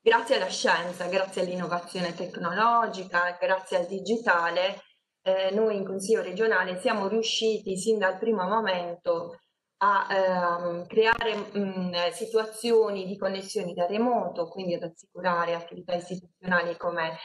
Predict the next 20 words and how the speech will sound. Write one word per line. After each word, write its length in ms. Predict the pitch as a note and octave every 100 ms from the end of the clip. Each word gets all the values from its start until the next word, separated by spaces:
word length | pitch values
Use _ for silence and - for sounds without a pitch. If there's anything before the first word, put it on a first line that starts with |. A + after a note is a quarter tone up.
| - -
i 60 |
lavori 340 | F#3 F3+ F3+ F3
di 100 | G3+
aula, 540 | G3+ G3 F#3 F3+ F3
i 80 | F3
lavori 460 | F3 F3 F3+ F3
delle 440 | E3+ E3 E3+ E3 E3
nostre 340 | E3 E3 E3+
commissioni, 840 | E3 - G#3 G#3+ B3 A3+ F#3 E3+ E3+ _ _ _ _ _
e 140 | G#3+
anche 500 | G3+ G3+ G3+ B3 A#3+
ad 280 | A#3 G3+ F#3+
assicurare 1080 | F#3+ F#3+ A#3 A#3 A#3+ A3+ G#3+ G3+ F#3+ F#3 F3+
ogni 320 | G3+ A#3+ A#3+ A3+
giorno 540 | A#3 A#3+ A#3 A3 F#3+
le 140 | F#3
nostre 320 | F#3+ F#3+ - F3+
attività 380 | F3+ F3+ F3+
lavorative 760 | F3 E3+ E3+ E3+ - A3 B3 G3+
attraverso 960 | F3+ F3+ F#3 F3 F3 G3 - F#3 F3